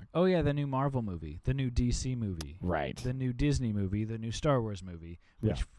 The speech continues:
Speaker 1: three of those four <laughs> things are all the same company now, but
Speaker 2: Exactly, but still. I mean, well, Justice League. People are like, "The, the new Justice League movie's coming out." That's not Disney, but Justice
Speaker 1: Right, that
Speaker 2: League.
Speaker 1: was the D C one, yeah.
Speaker 2: Yeah,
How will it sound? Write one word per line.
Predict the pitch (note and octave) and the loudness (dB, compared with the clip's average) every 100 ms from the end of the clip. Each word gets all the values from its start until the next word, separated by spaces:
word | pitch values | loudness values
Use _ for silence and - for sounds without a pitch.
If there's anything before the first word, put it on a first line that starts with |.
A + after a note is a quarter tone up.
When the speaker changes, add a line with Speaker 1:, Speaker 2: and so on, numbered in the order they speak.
| - - | -20 4
Speaker 1:
three | C3 C3 | 6 6
of | A#2+ | 2
those | A2+ A2 | 0 -2
four | - A#2 | 2 4
<laughs> | |
things | - C#3+ A#2 | 6 4 2
are | A2 | -2
all | F#2+ | -2
the | G2 | -4
same | A2 G#2 | -4 -2
company | E3 C#3 A#2 | 2 2 0
now, | G2+ F2+ F#2 - | -6 -8 -10 10
but | F#3 G2 - - | 10 10 -4 -8
Speaker 2:
Exactly, | D#2+ A2 G2 D2+ B1+ | -4 2 2 0 -4
but | - G2 | -4 -4
still. | - D3 D#2+ C2+ _ _ _ _ | 0 0 0 -6 _ _ _ _
I | C3+ | 0
mean, | B2+ A#2 A2+ | 2 0 -2
well, | C3+ B2 | -2 0
Justice | D3+ D3 B2+ - | 0 0 -4 -10
League. | D2+ F2 G2+ | -8 -8 -4
People | A2+ | -2
are | G#2+ | -2
like, | G#2+ | 2
"The, | C#3 | 2
the | C3+ | 4
new | C#3 | 4
Justice | B2+ B2 G#2+ E2 | 2 0 -4 -8
League | D#2 | -6
movie's | D2 C#2 C#2 | -6 -10 -10
coming | D2 B1+ | -12 -12
out." | D#2+ - | -14 -4
That's | G#2 - | -4 -4
not | C2+ | -10
Disney, | - - G2 A2+ _ | -12 -14 -16 -18 _
but | D#2+ D#2 | -8 -6
Justice | - C3+ | -2 0
Speaker 1:
Right, | B2 | 2
that | C3+ | 2
Speaker 2:
League. | |
Speaker 1:
was | C3 A#2+ | 2 -2
the | |
D | A2+ G#2+ | -2 -2
C | - A2 | -4 -6
one, | F#2 F2 | -6 -8
yeah. | F#2+ - - _ _ - _ _ _ | -10 -12 -18 _ _ -20 _ _ _
Speaker 2:
Yeah, | C3 E2+ | 6 6